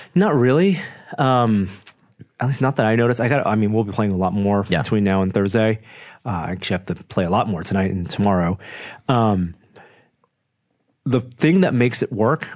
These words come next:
Speaker 1: is the auto aim system.
Speaker 2: Oh, it's generous?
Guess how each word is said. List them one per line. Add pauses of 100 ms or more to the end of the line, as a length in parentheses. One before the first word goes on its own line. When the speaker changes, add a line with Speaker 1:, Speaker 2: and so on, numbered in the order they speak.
(1200)
Speaker 1:
is
the
auto
aim
system. (960)
Speaker 2:
Oh,
it's
generous?